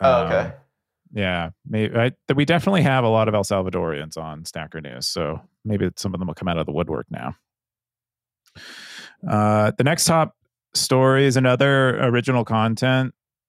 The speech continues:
Speaker 2: uh, post. This is great. This was shared by Jameson Lopp on Twitter, but it's, it's basically a breakdown of, uh, the dominance of Lightning implementations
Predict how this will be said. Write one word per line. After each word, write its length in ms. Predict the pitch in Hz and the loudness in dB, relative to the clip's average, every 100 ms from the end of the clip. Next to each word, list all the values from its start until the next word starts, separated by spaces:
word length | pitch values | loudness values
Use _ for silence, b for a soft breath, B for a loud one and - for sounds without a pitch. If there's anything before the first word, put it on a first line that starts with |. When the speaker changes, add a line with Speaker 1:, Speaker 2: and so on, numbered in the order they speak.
| - | -6
Speaker 2:
uh, 340 | 120 120 120 117 | -2 0 0 -2
post. 380 | 127 131 160 | 2 2 2
This 160 | 127 110 | 0 -2
is 120 | 113 | -2
great. 320 | 127 123 131 | 0 2 2
This 140 | 127 127 | 0 -2
was 100 | 110 | -2
shared 360 | 123 113 113 | 0 0 0
by 240 | 110 107 101 | 2 2 0
Jameson 460 | 107 110 104 101 | -2 -2 -2 -4
Lopp 320 | 92 110 120 123 | -2 0 0 0
on 160 | 117 | -4
Twitter, 400 | - 120 117 113 | -2 0 2 2
but 140 | 110 110 | 0 -2
it's, 280 | 104 - - _ _ _ | -4 -10 -16 _ _ _
it's 160 | 117 - | -8 -2
basically 320 | 156 196 175 | 0 2 2
a 60 | 110 | 2
breakdown 680 | 120 131 - 123 113 110 110 - | 2 0 0 0 2 0 -2 -2
of, 540 | 110 107 107 104 101 - - _ _ 95 | 2 4 4 2 -2 -10 -20 _ _ -6
uh, 680 | 95 95 95 92 90 90 92 _ _ _ _ _ _ _ | -4 -2 -4 -4 -4 -4 -8 _ _ _ _ _ _ _
the 580 | 110 104 101 95 92 92 _ _ _ _ _ _ _ _ _ - | 0 2 2 0 -2 -4 _ _ _ _ _ _ _ _ _ -8
dominance 580 | 123 123 143 139 113 - | 0 2 2 2 0 -2
of 80 | 104 | -2
Lightning 360 | 104 110 101 | 0 0 -2
implementations 1080 | 92 87 80 80 - - - - - - - | -6 -6 -10 -10 -12 -12 -14 -16 -16 -20 -20